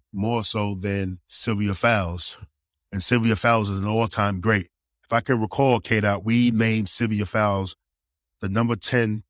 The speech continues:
best player all time in W N B A history, and we got Sue Bird eleven. Like, Sue Bird, Sylvia Fowles is, it is an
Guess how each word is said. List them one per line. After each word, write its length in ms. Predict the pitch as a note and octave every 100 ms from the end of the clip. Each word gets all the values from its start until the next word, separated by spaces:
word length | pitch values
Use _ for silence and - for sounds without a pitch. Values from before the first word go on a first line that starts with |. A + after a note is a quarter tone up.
| _
best 320 | A2 A2+ A2+
player 200 | - A#2+
all 240 | G#2+ A2 A2+
time 320 | - A2 G#2
in 60 | G2
W 260 | G#2 A2
N 80 | G#2
B 140 | G#2
A 20 | G#2+
history, 480 | G#2 G2 F#2+ G2
and 80 | F#2+
we 80 | F#2+
got 160 | G2 F#2
Sue 200 | A2 G2
Bird 220 | F#2 F2
eleven. 400 | F#2 F2+ E2 D#2
Like, 180 | G#2 G2+ G#2 _ _ _
Sue 380 | - - B2+ C3
Bird, 420 | B2+ C#3+ B2+ A2
Sylvia 320 | - C3 C3
Fowles 500 | A2+ C3 C3+ A#2 G2+ -
is, 240 | A2 G#2+ - -
it 220 | C#3+ C#3 -
is 360 | - D#3 C#3+ G#2+
an 140 | A2